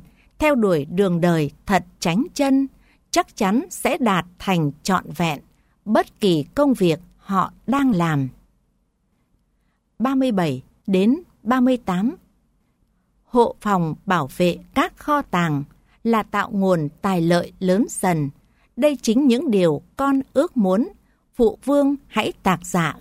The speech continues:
ghi lòng. Vì do ác nghiệp, người ngu trí, cũng giống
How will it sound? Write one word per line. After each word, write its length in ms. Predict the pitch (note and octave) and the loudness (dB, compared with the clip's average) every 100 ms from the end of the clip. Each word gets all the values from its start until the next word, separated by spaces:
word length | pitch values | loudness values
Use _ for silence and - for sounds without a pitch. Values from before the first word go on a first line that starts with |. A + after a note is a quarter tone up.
| - | -6
ghi 240 | B3+ C#4 A3+ | -2 0 0
lòng. 340 | E3 D3+ C3+ - _ _ _ _ _ - | -2 -2 -6 -10 _ _ _ _ _ -2
Vì 300 | G3+ G#3+ D#3 | 2 2 0
do 260 | C#4+ C#4 - | -2 -2 -2
ác 260 | - F#4+ - | -6 -4 0
nghiệp, 260 | F3 D3+ - - _ | 2 2 0 -20 _
người 320 | G3 G3+ F3 | 0 2 2
ngu 300 | D3+ A#3 C#4+ | 2 2 2
trí, 400 | B3 - G3 D4 - _ _ _ - | 0 -2 -2 -2 -6 _ _ _ -2
cũng 200 | C4 F4 | -2 0
giống 360 | A3+ G3+ D#4 | 0 0 -2